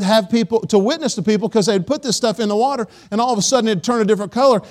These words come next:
And these Russian kids were like, "What is that?" You know, there's little things that we can do. I want you to really pray over maybe taking some missionaries. You say, "Well, I'm a single person." You can still do it.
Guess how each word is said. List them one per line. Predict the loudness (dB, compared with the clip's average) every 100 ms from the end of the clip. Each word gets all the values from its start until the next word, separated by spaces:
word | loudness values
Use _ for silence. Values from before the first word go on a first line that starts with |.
| -2
And | 0
these | 2
Russian | 2 0 0 -2
kids | -2 0
were |
like, | 2 2
"What | 0 0 0
is | 0 -2
that?" | -6 -8 -8 _ _ _ _ _ _ _ _ _ _ _ _ _ -6
You | -2 2
know, | 4
there's | 4 2
little | 2 2
things | 2 0 0 0
that | 0 0
we | -2
can | 0 0
do. | 2 0 -2 -6 -6
I |
want | -4 -2
you | -2
to | 0
really | 2 2 0
pray | -4 -6 -2 0 2
over | 2 4 2
maybe | 2 0 0 -2
taking | 0 0 -2
some | -6 -6
missionaries. | -8 -8 -4 -2 -2 -6 -8
You | -4
say, | 0 0
"Well, | 0
I'm | 0 -2
a |
single | -2 -4 -4
person." | 0 0 0
You | -4
can | -2 -4
still | -2 -4
do | -2 -2 -2
it. | -4